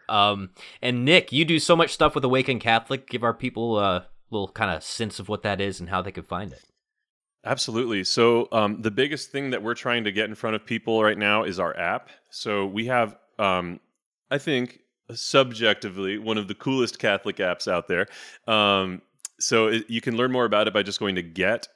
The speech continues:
Speaker 2: dot the awaken app dot I O.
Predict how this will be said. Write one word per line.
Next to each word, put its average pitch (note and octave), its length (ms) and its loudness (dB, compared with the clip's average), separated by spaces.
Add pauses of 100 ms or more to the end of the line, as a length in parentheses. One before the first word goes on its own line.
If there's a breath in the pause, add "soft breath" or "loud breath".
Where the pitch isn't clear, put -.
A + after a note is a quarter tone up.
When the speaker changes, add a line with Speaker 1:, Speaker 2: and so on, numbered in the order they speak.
(140)
Speaker 2:
dot F2 420 -2
the G#2+ 260 -2
awaken G2+ 440 0
app E2+ 300 -2 (120)
dot E2+ 300 -2
I F2+ 220 0
O. D#2+ 400 -6